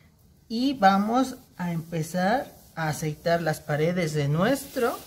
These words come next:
moldecito para que también le pongamos papel encerado. Esto va a permitir que tengamos un resultado más pulido a la hora de desmoldar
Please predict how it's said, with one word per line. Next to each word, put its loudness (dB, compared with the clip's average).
moldecito 0
para 2
que -2
también 2
le 4
pongamos 0
papel -2
encerado. 2
Esto 4
va 4
a -6
permitir 0
que -4
tengamos 0
un 0
resultado 0
más 0
pulido 0
a 0
la 2
hora 4
de 2
desmoldar 2